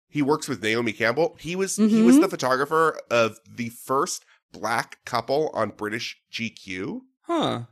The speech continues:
Speaker 1: It was, uh, N-, Naomi Campbell and her boyfriend at the time.
Speaker 3: Comes across great in this episode, too.
Speaker 1: He, I
Speaker 2: Yes.
Speaker 1: wish he got to speak more because everything he said was helpful,
Speaker 2: Mm-hmm.
Speaker 1: constructive, and,
Speaker 3: And
Speaker 1: like,
Speaker 3: positive.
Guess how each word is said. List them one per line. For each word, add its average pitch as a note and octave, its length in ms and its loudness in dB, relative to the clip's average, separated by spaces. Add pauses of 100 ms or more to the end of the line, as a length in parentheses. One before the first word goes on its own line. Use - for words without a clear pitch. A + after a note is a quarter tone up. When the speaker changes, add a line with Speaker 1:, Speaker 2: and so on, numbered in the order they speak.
Speaker 1:
It A2 120 -4
was, A2+ 300 -4
uh, A#2 180 0
N-, A#2 160 -8 (140)
Naomi A#2+ 280 -2
Campbell B2 280 -2
and G2+ 80 -2
her G#2 60 -4
boyfriend F2+ 440 -8
at D#3 80 -12
the E3 80 -10
time. F#3 340 -8 (1300)
Speaker 3:
Comes A#3+ 200 -2
across F3+ 280 2
great C3+ 200 0
in G2+ 60 -6
this G#2+ 160 -6
episode, G#2 380 -2
too. - 120 -6
Speaker 1:
He, F#3+ 420 -2 (140)
I - 80 -20
Speaker 2:
Yes. D#3+ 300 8
Speaker 1:
wish - 280 0
he F3 140 -10
got - 260 -8
to - 140 -14
speak C3+ 360 -10
more G#2+ 280 -4
because A2+ 380 -10
everything F3+ 960 -4
he D#3+ 160 -4
said B2 460 -2
was A2+ 340 -2 (160)
helpful, G3 680 -6 (400)
Speaker 2:
Mm-hmm. D3 100 -8
Speaker 1:
constructive, C3+ 1080 -4 (680)
and, B2+ 140 0
Speaker 3:
And B2 60 2
Speaker 1:
like, A#2+ 120 0
Speaker 3:
positive. A2+ 720 0